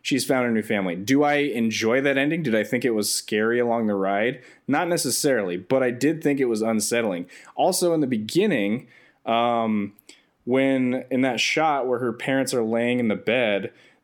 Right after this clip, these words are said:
there is a bouquet, there's, like, a, a wreath of flowers sitting on the nightstand, which, um,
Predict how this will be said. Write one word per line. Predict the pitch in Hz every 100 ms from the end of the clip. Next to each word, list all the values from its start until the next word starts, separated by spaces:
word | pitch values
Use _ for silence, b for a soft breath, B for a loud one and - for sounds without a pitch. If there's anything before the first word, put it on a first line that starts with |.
| -
there | 120 123
is | 120 120 117 117
a | 113 107
bouquet, | 110 110 - 143 139
there's, | 120 120
like, | 123
a, | 127 113 107 107 123
a | 110 107
wreath | 107 123 135 135
of | 110
flowers | - 113 113 120 110 92 87
sitting | - 110 107 101 104
on | 107 104
the |
nightstand, | 101 107 117 - 110 92 90 87 - -
which, | 104 95 - - -
um, | 107 98 95 92 90 90